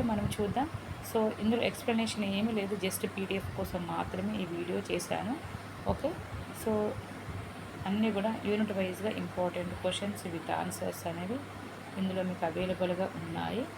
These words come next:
ఓకేనా, అవి అన్నీ కూడా ఇంపార్టెంట్ క్వశ్చన్స్, గన్ షాట్‌గా వచ్చే క్వశ్చన్స్. ఓకే, మీరు మంచిగా స్కోర్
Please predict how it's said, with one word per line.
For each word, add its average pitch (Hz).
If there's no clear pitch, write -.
ఓకేనా, 214
అవి 214
అన్నీ 233
కూడా 254
ఇంపార్టెంట్ 220
క్వశ్చన్స్, -
గన్ 185
షాట్‌గా 196
వచ్చే 180
క్వశ్చన్స్. 175
ఓకే, 226
మీరు 220
మంచిగా 226
స్కోర్ 220